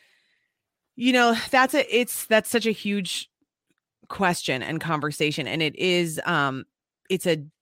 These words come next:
daily work and a daily practice. So there are a few things, um, that happen. I have established quite a few boundaries and I work on those all the time. So for example,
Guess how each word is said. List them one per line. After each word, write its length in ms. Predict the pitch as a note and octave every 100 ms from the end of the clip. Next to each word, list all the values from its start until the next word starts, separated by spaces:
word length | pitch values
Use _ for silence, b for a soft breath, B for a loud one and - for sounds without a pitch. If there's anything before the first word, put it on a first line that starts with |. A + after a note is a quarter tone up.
| -
daily 480 | E3 D#3+ F3 F#3 F3
work 500 | C#3 C#3 D#3+ C#4 - D3+
and 100 | D#3+
a 80 |
daily 440 | D3 D#3 D#3 D#3+ D3
practice. 880 | - C#3 A2 - - - - - - -
So 800 | - F#3+ F3 E3 D#3+ D#3 D#3 -
there 320 | F3+ E3 D3+
are 240 | E3 D#3+
a 60 | D#3+
few 240 | - G#3+
things, 580 | G3+ D3 C3+ D#3 E3+ - -
um, 400 | D#3+ C#3+ C#3 C3 _ _
that 180 | E3+ D#3
happen. 340 | D#3 B2+ C3
I 220 | - D#3+
have 240 | E3+ E3+ D#3 E3+
established 720 | - - D3+ D3+ E3+ - -
quite 260 | F3+ E3
a 60 | E3+
few 200 | G#3 G3
boundaries 720 | D3+ B2+ C3+ E3 G3+ A#3+ A#3
and 140 | E3
I 100 | D#3
work 300 | D3+ D3+ D3+
on 160 | D3+ D3+
those 180 | D3 C#3+
all 180 | C#3
the 100 | C3
time. 360 | D3 G#2+ C2 - B B B B B
So 400 | - A3 F#3 F3
for 140 | E3 F#3
example, 800 | F3 F3+ F3+ F#3 E3+ E3 D#3+